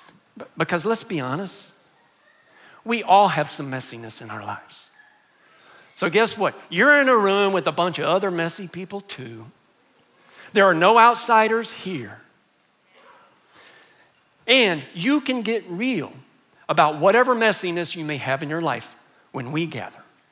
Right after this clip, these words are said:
You can get real about your messy marriage. You can get real about your messy finances. You can get real about your struggles with sexual purity and pornography. You can get real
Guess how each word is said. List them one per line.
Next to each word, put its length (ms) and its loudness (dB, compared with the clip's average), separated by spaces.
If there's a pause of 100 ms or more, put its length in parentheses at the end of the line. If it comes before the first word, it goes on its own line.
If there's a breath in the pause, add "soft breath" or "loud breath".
(260 loud breath)
You 220 0
can 200 0
get 140 0
real 280 4
about 220 2
your 100 -4
messy 300 -8
marriage. 500 -2 (720 soft breath)
You 200 -2
can 180 -2
get 160 0
real 260 2
about 260 2
your 100 -6
messy 320 -6
finances. 720 -6 (680 loud breath)
You 220 0
can 180 -2
get 180 0
real 280 2
about 260 2
your 80 -4
struggles 480 0
with 140 -6
sexual 420 -2
purity 580 -2
and 160 -8
pornography. 720 -2 (760 loud breath)
You 180 0
can 200 -2
get 180 -2
real 500 -2